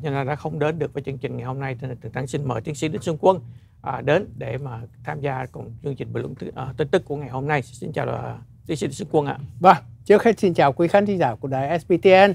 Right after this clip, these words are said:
Speaker 2: và xin chào anh Thượng Thắng.
Speaker 1: Dạ vâng, một trong những cái chủ đề quan trọng và nóng nhất, kính thưa quý vị, là hôm thứ Hai thì tối cao pháp viện đã đưa ra cái phán quyết sáu ba là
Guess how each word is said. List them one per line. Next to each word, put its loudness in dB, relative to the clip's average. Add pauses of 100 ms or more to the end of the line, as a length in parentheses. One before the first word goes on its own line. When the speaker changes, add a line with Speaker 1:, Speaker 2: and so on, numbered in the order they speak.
(140)
Speaker 2:
và -6
xin -6
chào 0
anh -4
Thượng -6
Thắng. -4
Speaker 1:
Dạ 2
vâng, 2 (180)
một -4
trong -4
những -6
cái -6
chủ -6
đề -2
quan -4
trọng -8
và -6
nóng -6
nhất, -6
kính -6
thưa -6
quý -6
vị, -4
là -4
hôm -6
thứ -6
Hai 0 (440)
thì 2
tối 6
cao 6
pháp 0
viện -2
đã -4
đưa 2
ra -2
cái -8
phán -4
quyết -8
sáu 0
ba 8 (520)
là 2